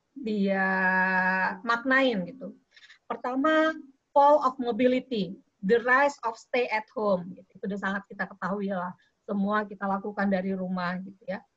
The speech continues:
Terus kedua, online shopping gitu. Kalau dulu kita kan shopping itu melalui online hanya untuk kebutuhan-kebutuhan yang apa ya, tertier lah ya, yang kita tidak, tidak terlalu, misalnya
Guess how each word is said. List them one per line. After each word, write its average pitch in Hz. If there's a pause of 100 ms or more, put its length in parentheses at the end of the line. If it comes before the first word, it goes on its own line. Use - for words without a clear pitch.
(220)
Terus 240
kedua, 262
online 240
shopping 226
gitu. 180 (480)
Kalau 240
dulu 247
kita 262
kan 269
shopping 233
itu 220
melalui 233
online 254
hanya 240
untuk 247
kebutuhan-kebutuhan 226
yang 190
apa -
ya, 190 (100)
tertier 233
lah 190
ya, 190 (360)
yang 208
kita 214
tidak, 202 (880)
tidak 202 (240)
terlalu, 208
misalnya 208